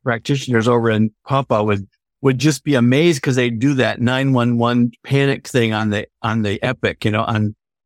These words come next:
and call somebody in the room. And then, and, and I did it and she came and it was like, "There she is. It's a miracle." And she took, talked to the mom and I slipped out the door, caught up a couple of kids. I came back in twenty minutes and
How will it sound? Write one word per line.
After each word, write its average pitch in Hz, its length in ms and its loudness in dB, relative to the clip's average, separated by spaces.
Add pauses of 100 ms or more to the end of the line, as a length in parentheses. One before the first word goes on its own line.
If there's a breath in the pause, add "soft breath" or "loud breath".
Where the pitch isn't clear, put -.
and 123 300 0
call 135 260 0
somebody 123 380 0
in 120 100 4
the 107 100 2
room. 151 320 2
And 120 140 0
then, 113 220 0 (340)
and, 147 180 2 (200)
and 151 100 0
I 147 80 0
did 156 260 2
it - 140 2
and 135 160 0
she - 240 -4
came 190 760 0
and 156 160 2
it 165 40 2
was 151 260 -2
like, 120 300 -2 (400)
"There 208 180 2
she 160 360 0
is. 190 340 2
It's - 120 -4
a 135 60 2
miracle." 151 680 0 (460)
And 147 200 0
she 214 280 0
took, - 340 -2
talked 165 260 -2
to 156 80 -6
the 147 100 -2
mom 175 220 0
and 143 100 0
I 151 100 0
slipped 165 420 -2
out 156 220 0
the 135 100 -4
door, 147 460 2 (380)
caught 156 280 0
up 156 160 -2
a 139 80 0
couple 147 320 0
of 120 100 0
kids. 170 520 2 (420)
I 131 80 -4
came 147 280 4
back 143 300 2
in 135 100 0
twenty 156 300 0
minutes 156 360 2
and 131 160 -2